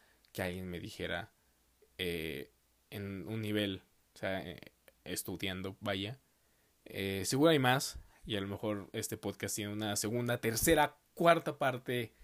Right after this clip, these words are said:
y, y, y digo, no sé, pero eso también es parte de crecer,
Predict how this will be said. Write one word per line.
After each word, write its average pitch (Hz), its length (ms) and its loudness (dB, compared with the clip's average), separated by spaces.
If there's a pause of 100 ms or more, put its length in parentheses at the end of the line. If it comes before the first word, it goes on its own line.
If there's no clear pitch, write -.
(460)
y, 117 520 2
y, 131 220 -2
y 143 40 2
digo, 120 200 4
no 139 180 4
sé, - 260 4 (360)
pero 120 380 4
eso - 160 0
también 113 260 -2
es - 240 0 (180)
parte 120 360 0
de 95 120 -4
crecer, 104 400 -2